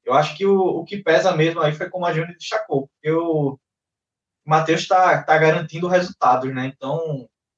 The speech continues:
ficou, ficou uma disputa pesada, mas como o momento é do Matheus,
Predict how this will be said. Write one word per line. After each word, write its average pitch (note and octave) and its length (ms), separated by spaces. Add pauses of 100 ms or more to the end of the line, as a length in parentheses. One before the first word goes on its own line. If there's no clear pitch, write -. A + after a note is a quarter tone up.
(360)
ficou, D#3+ 680 (600)
ficou F3+ 220
uma F#3+ 140
disputa F3+ 1000 (760)
pesada, D#3+ 600
mas G3 600
como F3+ 460
o E3 80
momento D3+ 380
é D3 40
do D3 80
Matheus, D3+ 640